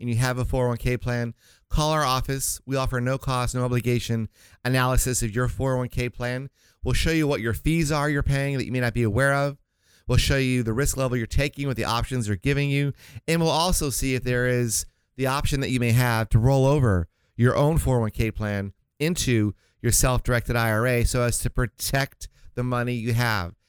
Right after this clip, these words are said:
and still keep it growing. But first and foremost, protect what you've made so far. That's what we're here to do. That's, that's our job,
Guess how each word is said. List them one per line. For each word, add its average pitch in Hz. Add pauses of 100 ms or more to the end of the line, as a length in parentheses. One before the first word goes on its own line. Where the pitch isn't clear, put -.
(160)
and 113
still 143
keep 135
it 113
growing. 131 (280)
But 110
first 135
and 120
foremost, 123 (300)
protect 135
what -
you've 120
made 123
so 117
far. 107 (300)
That's 120
what 151
we're 147
here 135
to 113
do. 123
That's, 113
that's 117
our 120
job, 117